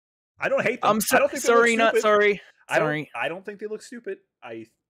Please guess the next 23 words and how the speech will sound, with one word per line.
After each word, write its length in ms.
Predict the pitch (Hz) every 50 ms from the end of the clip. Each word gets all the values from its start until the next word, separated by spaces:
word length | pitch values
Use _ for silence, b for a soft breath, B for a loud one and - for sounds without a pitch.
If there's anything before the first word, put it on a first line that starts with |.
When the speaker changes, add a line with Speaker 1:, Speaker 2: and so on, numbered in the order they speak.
| _ _ _
Speaker 1:
think 160 | - 120 117
they, 120 | - 107 98 _ _
they 120 | - 127 117
sound 320 | - - 135 139 143 131
cool. 300 | - 139 110 92 - _ _ _ _ _ _ _ _ _ -
I 60 | -
s-, 280 | - - - - - _ -
I 160 | 117 135 165
wouldn't 220 | 180 165 135 110 -
spend 180 | - 110 95
money 140 | 92 92 87
on 100 | 82 -
'em, 120 | - 85 _ -
but 100 | 127 120
you 140 | 139 202 247
could, 400 | - - 180 180 147 110 104 - _
and 100 | 110 107
it's 140 | 117 117 -
okay 260 | 110 - - 123 117
if 100 | 104 92
you 60 | - 95
do. 280 | 95 110 131 143 160 -
Speaker 2:
<laughs> 60 | -